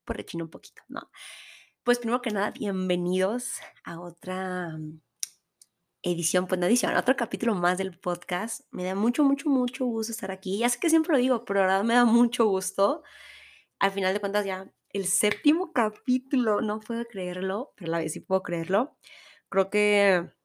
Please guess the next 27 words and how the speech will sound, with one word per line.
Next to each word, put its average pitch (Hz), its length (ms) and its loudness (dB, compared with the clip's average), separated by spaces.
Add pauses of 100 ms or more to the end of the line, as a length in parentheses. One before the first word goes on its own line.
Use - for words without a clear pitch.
(1080)
puede 202 200 4
parecer 202 360 -2
algo 185 300 0
X, 180 340 -6
¿no? 180 500 -6
O 175 40 -4
muy, 180 400 -4
mm, 180 440 -8 (560)
pues, 202 140 0
muy 208 140 0
simple, 208 320 -2
pero 185 200 -10
para 175 180 -4
mí 180 100 -2
<laughs> 202 120 -2
no 190 40 -8
lo 190 120 4
es, 175 220 -6
de 180 100 -2
verdad. 170 420 -4 (760)
No 180 280 0
saben 185 580 0
lo 180 80 0
que - 480 -8
me 98 100 -2
ha 180 100 -6
costado 208 1000 2